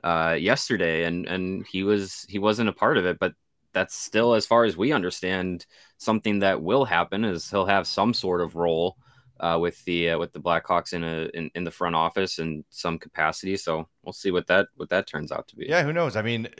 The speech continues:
Speaker 2: look, if I'm Hossa and you're asking me to coach, like, do I wanna ruin my legacy and go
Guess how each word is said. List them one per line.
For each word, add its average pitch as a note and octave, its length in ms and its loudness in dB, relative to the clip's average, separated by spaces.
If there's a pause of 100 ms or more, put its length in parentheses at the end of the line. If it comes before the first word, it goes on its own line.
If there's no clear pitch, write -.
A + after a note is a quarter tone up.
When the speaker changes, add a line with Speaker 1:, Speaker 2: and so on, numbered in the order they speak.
(140)
Speaker 2:
look, C3 200 2
if A3 120 -2
I'm C3 200 2
Hossa C#3 560 2
and G#2+ 120 -2
you're A2 100 2
asking A2+ 240 0
me A#2 60 -2
to G#2 80 -4
coach, A2+ 300 -2
like, G2+ 160 -4
do A2+ 100 0
I B2+ 60 4
wanna D3+ 180 0
ruin B2 260 0
my A#2+ 80 4
legacy A#2+ 600 -2 (600)
and G#2+ 180 -4
go G#2+ 600 4